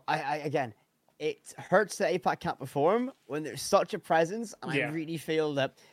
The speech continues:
Speaker 1: if they can just get one team right, and as much as I joke, I, I, I kind of shit post about it, and I think
Speaker 2: Yeah.
Speaker 1: everyone does the same once a year, cag might actually be that team. They're
Speaker 2: Yes.
Speaker 1: making changes now. Like, they're actually making a roster change. If they show up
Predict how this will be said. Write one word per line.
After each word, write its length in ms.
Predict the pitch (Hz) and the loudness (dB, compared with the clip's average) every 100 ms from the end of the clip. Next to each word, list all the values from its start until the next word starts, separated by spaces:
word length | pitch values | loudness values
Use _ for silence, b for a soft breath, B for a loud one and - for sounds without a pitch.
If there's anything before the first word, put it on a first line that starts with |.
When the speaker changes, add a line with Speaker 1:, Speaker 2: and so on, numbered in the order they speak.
| B B _ | B B _
Speaker 1:
if 180 | 170 151 | -10 -2
they 140 | 180 | 0
can 140 | 180 214 | 0 -4
just 160 | 180 | -2
get 140 | 185 - | -2 -2
one 380 | 143 135 147 151 | -2 -2 -2 -2
team 320 | - 139 123 | -4 -4 -2
right, 360 | 107 127 160 - b b _ | -4 -4 -8 -14 b b _
and 160 | 151 151 | 0 2
as 180 | 160 151 | 2 2
much 180 | 226 | 0
as 80 | 208 | 2
I 80 | 165 | 0
joke, 400 | 127 123 135 - - 127 | 2 -2 -2 -8 -16 -6
I, 120 | 127 | -4
I, 200 | 127 120 123 | -2 -2 -4
I 40 | |
kind 160 | 135 117 | -4 -6
of 80 | 120 | -8
shit 220 | - 131 110 | -10 -10 -2
post 260 | 139 139 | -2 -2
about 200 | 135 127 | 0 2
it, 100 | 135 | 2
and 100 | 113 | -2
I 40 | 117 | -6
think 200 | 127 120 131 | -8 -10 -6
Speaker 2:
Yeah. 120 | 143 | -2
Speaker 1:
everyone 200 | 131 131 | -2 -2
does 100 | 123 | -4
the 60 | 123 | -4
same 220 | 123 113 | -6 -6
once 220 | 113 113 | -8 -6
a 40 | 117 | -2
year, 140 | 117 b b b - | -2 b b b -8
cag 300 | 135 175 196 | -2 -2 0
might 240 | 160 170 - | -2 -2 -4
actually 420 | 156 - - 170 | -8 -8 -8 -6
be 160 | 139 147 | -4 -2
that 240 | 139 - | -2 -2
team. 320 | - 123 190 - _ _ _ | -8 -8 -8 -10 _ _ _
They're 100 | 170 | 0
Speaker 2:
Yes. 20 | 165 208 | 2 2
Speaker 1:
making 160 | 220 | 2
changes 480 | 190 156 160 170 175 | 0 0 0 0 0
now. 200 | 180 208 202 | -2 -2 -4
Like, 120 | 147 | 0
they're 100 | 170 | 0
actually 380 | 151 - - 202 | 0 -2 -4 0
making 260 | 170 170 | 0 0
a 20 | 160 | -2
roster 280 | 135 - | -2 -2
change. 300 | 156 180 208 B B B | -6 -6 -8 B B B
If 220 | - 170 151 | -10 -10 -2
they 260 | 208 254 | 0 0
show 500 | 214 - 233 175 143 | -4 -2 0 2 0
up 200 | 165 - | -2 -10